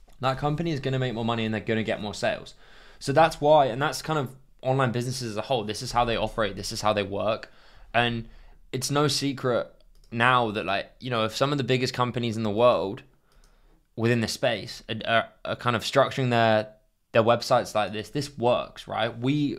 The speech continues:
Club Closer, the same. We have the exact same sales funnel in which it's a video, access that free training,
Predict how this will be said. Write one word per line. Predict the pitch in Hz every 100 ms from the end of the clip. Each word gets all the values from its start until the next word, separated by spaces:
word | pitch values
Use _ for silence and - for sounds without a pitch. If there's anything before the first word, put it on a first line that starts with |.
| -
Club | - 143 131
Closer, | 139 139 113 110
the | 95 104
same. | - 131 104 82 - - - -
We | 131
have | 151 131
the | 135
exact | 110 107 113 135 -
same | - 131 127 113
sales | 120 120 107
funnel | 107 104 98 - - - - -
in | 117
which | 117 107 - - - - - -
it's | 135 139
a | 147
video, | 127 127 117 113 123 - _ _ -
access | 147 143 147 131
that | 135 123
free | 131
training, | 117 113 110 107 104 104